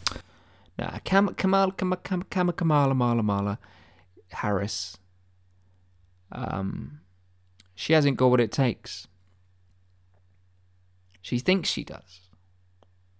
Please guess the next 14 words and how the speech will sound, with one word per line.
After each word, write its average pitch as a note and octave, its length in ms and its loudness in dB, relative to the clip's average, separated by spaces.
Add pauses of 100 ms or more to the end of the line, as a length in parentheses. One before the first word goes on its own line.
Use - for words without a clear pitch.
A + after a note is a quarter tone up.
(160)
but B2 100 -10
she - 140 -6
doesn't. - 320 -14 (840)
She - 200 -2
thinks - 920 0 (1000)
she's - 280 -2
a - 40 -6
psychopath. - 760 -8 (960)
She - 200 2
thinks - 1120 2 (1040)
she's G#2+ 300 2
evil. G2+ 380 -6 (560)
She - 220 -2
thinks - 1800 -6